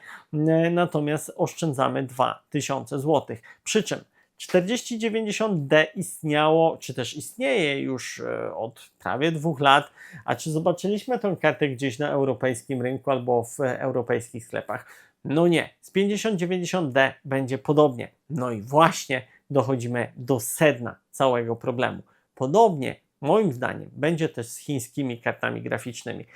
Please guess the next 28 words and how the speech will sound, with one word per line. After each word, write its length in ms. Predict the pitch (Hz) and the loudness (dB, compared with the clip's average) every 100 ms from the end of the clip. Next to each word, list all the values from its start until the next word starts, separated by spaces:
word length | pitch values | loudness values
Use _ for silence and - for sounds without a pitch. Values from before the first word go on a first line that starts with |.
| - - - | -20 -4 4
To 140 | 254 | 4
są 180 | 277 254 | 4 0
karty 280 | 226 214 202 | 2 2 0
graficzne, 480 | 190 175 185 196 | 0 0 0 0
które 220 | 151 156 151 | 0 0 2
ja 140 | 139 | 0
pierwsze 500 | - 180 196 - 156 | 2 4 4 2 -2
newsy 340 | 139 170 - | 0 -2 -2
na 180 | 147 135 | -2 -2
temat 260 | 139 143 - | 0 -2 0
tego, 200 | 151 151 | 0 0
że 140 | 127 | -2
Chińczycy 500 | - 139 - 165 147 | -6 -6 -4 -4 -4
coś 200 | - 131 | -4 -4
tam 180 | 147 143 - - - | -2 -2 -4 -20 -2
robią 440 | 143 143 160 170 156 | 4 6 6 6 0
w 40 | |
swoich 320 | - 151 135 | 2 0 2
kartach 340 | - 147 156 139 | 2 4 4 4
graficznych, 500 | 131 - 160 170 135 | 2 0 0 2 4
wypuszczałem 540 | 139 131 - 139 139 | 2 -2 0 0 0
już 180 | 123 - | -2 -6
trzy, 280 | - 175 175 | -2 0 0
może 300 | - 165 180 | -2 -4 -2
nawet 280 | 180 170 | -2 -2
cztery 400 | - - 165 165 | -4 -2 0 2
lata 300 | 160 147 - | 4 2 2
temu. 340 | - 135 151 | 0 0 0